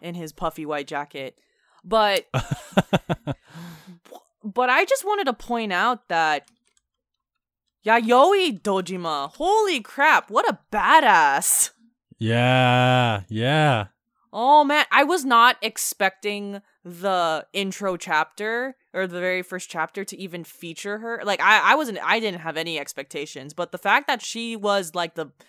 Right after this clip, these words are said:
Speaker 1: she was the matriarch in charge. Oh man, that was, like, that really made a difference.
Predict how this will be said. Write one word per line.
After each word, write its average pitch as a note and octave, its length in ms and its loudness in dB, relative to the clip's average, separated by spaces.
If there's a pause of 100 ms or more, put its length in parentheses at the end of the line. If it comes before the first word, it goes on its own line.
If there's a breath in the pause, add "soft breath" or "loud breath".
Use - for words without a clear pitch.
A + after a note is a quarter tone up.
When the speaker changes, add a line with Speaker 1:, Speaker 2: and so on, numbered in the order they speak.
(300 soft breath)
Speaker 1:
she D#4 220 -4
was C4+ 320 2
the A3+ 60 -4
matriarch G#3+ 640 -2
in E3+ 120 -8
charge. E3+ 460 0
Oh E3+ 260 0
man, D#3+ 300 -4
that F3 120 4
was, G3+ 140 -4 (300)
like, F3+ 240 -6
that D4 180 2
really C#4+ 220 -6
made A3 180 -4
a F3+ 40 -10
difference. D#3+ 520 -10